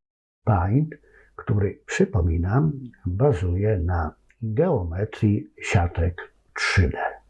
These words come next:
i wykorzystuje każdy pojedynczy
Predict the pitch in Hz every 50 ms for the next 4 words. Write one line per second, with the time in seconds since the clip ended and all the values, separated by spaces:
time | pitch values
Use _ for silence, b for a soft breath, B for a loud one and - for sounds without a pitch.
0 | _ _ _ _ _ _ _ _ _ _ _ _ - 135 113 - - 123 113 110
1 | 147 196 - - 98 87 87 90 85 - - - - 208 214 143 104 95 90 85
2 | - - _ _ _ _ _ _ - - 165 190 143 95 104 95 101 87 - -
3 | 101 98 92 90 107 104 85 - - - - -